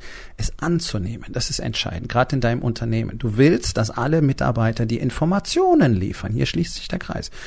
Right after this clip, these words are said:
Informationen, Informationen, Informationen sollen zu dir fließen, aus allen Positionen, weil du sie brauchst. Du bist dort nicht, hoffentlich. Es sei denn, du bist im Micromanagement, auch dann verhinderst du Informationsfluss.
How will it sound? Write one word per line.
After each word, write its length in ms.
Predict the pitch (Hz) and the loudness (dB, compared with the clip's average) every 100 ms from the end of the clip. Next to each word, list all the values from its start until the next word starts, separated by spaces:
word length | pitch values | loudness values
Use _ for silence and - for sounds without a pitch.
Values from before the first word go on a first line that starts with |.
| - - - | -14 -8 2
Informationen, 840 | 156 - 165 156 - 175 170 170 | 2 4 4 4 2 0 2 0
Informationen, 800 | 175 143 151 135 - - 123 127 | 0 -2 -2 -4 -4 -4 -2 -2
Informationen 800 | 113 - 120 113 110 123 110 113 | -2 -2 0 0 -2 -2 0 0
sollen 300 | 113 110 110 | 4 4 4
zu 200 | - 117 | 2 2
dir 160 | 107 | 2
fließen, 380 | 107 113 - - | 0 -4 -4 -6
aus 240 | 98 120 - | -4 -4 -4
allen 560 | 127 135 135 117 123 | -2 2 4 4 2
Positionen, 720 | 113 113 113 107 - - - - - - - - - - - - - | 0 -2 -2 -4 -8 -8 -10 -14 -18 -20 -18 -16 -14 -12 -12 -14 -6
weil 160 | 98 98 | -2 2
du 100 | 117 | 6
sie 120 | 123 | 6
brauchst. 580 | - 80 - - - - - - | 4 0 -2 -4 -4 -8 -14 0
Du 100 | 123 | 2
bist 320 | 113 139 - - | 4 4 2 -4
dort 300 | - 107 - | -2 0 -2
nicht, 320 | - - - - | -6 -6 -8 -8
hoffentlich. 600 | - 123 - 90 - - - | 6 6 6 0 -4 -12 -2
Es 100 | - | 4
sei 140 | 151 | 6
denn, 100 | 147 | 6
du 100 | 131 | 6
bist 160 | 117 - | 4 4
im 100 | 113 | 4
Micromanagement, 920 | 139 - 113 104 110 113 117 123 - | 4 4 4 4 2 0 0 -2 0
auch 140 | 113 | 0
dann 160 | - 117 | 2 2
verhinderst 500 | - 107 117 113 - | 2 4 4 4 0
du 60 | |
Informationsfluss. 1000 | - - 107 101 - 110 110 - 151 143 | -4 -2 0 0 0 -2 -2 -2 -4 -4